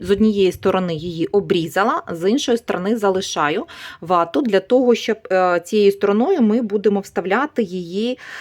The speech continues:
в, е, саму ножку.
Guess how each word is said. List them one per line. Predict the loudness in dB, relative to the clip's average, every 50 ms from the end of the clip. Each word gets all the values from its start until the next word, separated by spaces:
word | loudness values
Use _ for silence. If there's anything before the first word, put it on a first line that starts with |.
| -18 -14 -6
в, | -4 -4 -4 -2 2 4 6 6 6 4 4 0 -2
е, | -2 0 0 0 2 2 2 2 0 0 -4 -8 _ _ _ _ _ _ _ -20 -20 -20 -20 -20 -16 -14 -14 -14 -12 -12 -14 -14 -6
саму | -2 2 4 6 6
ножку. | 6 6 4 2 -2 -6 -10 -14 -18